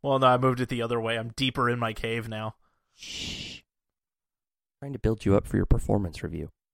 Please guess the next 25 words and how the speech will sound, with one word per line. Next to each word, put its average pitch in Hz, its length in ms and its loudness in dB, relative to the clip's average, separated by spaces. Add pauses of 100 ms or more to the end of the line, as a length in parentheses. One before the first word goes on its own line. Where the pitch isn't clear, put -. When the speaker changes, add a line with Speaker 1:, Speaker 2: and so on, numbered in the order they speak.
(800)
Speaker 2:
<laughs> - 800 -2 (840)
No, 87 160 0
you're 85 120 -6
back, 80 200 -8 (160)
back 156 280 4
asleep. - 420 -2
Speaker 1:
<laughs> - 100 -10
That 165 140 -2
was 185 140 6
a 151 40 2
bad 123 360 -2
snore. 117 340 -6
Sorry. 113 280 -6 (1000)
Speaker 2:
All 110 80 -2
right, 139 240 0
so - 80 -10
talk 123 240 8
to 139 60 -4
me 131 100 2
about 123 220 2
being, 123 500 -2
being 127 140 4
a 135 40 6
nerd 123 280 6
parent. 92 320 8